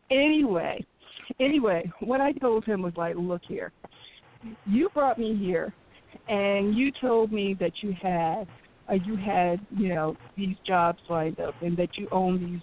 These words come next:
businesses, and you did not have that. So you take me on this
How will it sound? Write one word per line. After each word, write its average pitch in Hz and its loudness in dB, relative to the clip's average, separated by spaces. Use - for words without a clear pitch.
businesses, 165 -4
and 220 4
you 247 4
did 233 2
not 208 0
have 196 0
that. 165 -6
So 254 0
you 254 2
take 294 0
me 254 2
on 220 2
this 196 -4